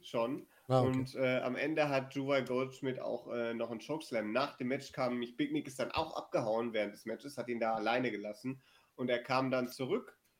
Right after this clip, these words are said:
Speaker 1: und hat, äh, aber dann, ja, sich an Juval gerecht mit einem Chokeslam oder was, was,
Speaker 2: Ah,
Speaker 1: eine
Speaker 2: okay.
Speaker 1: Chokebomb oder sowas in der Richtung.
Speaker 2: Er hat, glaub ich, so einen Chokeslam, der in so einen, äh,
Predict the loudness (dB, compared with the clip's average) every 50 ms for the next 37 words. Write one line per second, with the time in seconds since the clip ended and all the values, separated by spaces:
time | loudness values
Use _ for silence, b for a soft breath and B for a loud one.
0 | _ _ _ -6 -4 0 2 2 2 0 -2 -6 -10 -6 -2 0 2 2 2 2
1 | 2 2 2 0 -2 -4 -8 -8 -4 -4 0 2 2 2 2 2 0 0 0 -2
2 | -2 -2 -4 -6 -10 -6 -2 0 0 0 0 -2 -6 _ _ _ _ -12 -10 -10
3 | -8 -8 -6 -6 -6 -6 -8 -10 -14 -18 -12 -4 -2 0 0 0 -2 -6 -10 _
4 | _ -10 -8 -6 -8 -8 -10 -12 -14 -8 -8 -6 -6 -6 -10 -10 -8 -6 -6 -6
5 | -6 -8 -6 -4 -4 -4 -4 -2 -2 -2 -2 -2 -4 -6 -8 -10 -10 _ -6 -6
6 | 0 4 4 4 4 4 0 -2 -4 -6 -8 _ _ _ _ -4 -2 -2 -2 -2
7 | 0 2 4 4 4 2 -2 -4 -4 -2 -2 -2 -2 -4 -6 -6 -6 -6 -6 -6
8 | -6 -6 -8 -10 _ -10 -10 -10 -12 _ _ _ _ _ _ 6 6 8 8 8
9 | 8 8 6 4 4 2 2 4 6 6 6 6 6 4 4 6 6 8 6 6
10 | 6 4 4 4 4 4 4 4 4 4 2 2 2 2 0 0